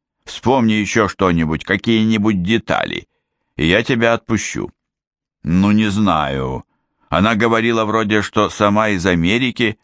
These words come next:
что приехала в Париж, чтобы учиться в университете». «Американка, что ли?»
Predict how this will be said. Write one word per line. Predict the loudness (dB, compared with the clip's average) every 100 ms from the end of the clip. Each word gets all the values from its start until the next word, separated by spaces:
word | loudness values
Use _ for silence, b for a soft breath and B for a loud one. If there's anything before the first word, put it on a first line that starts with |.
| _
что | -4 -2
приехала | 2 0 0 0 0 0
в |
Париж, | 0 0 0 -4
чтобы | -2 0 2
учиться | 0 0 -4 -2 0
в |
университете». | 2 2 2 -2 -4 -4 -2 -2 -2 -4 -8 _ _ _ _ _ _ _ _
«Американка, | -2 2 4 2 0 0 0 0 -2
что | -4 -4 -6
ли?» | -6 -12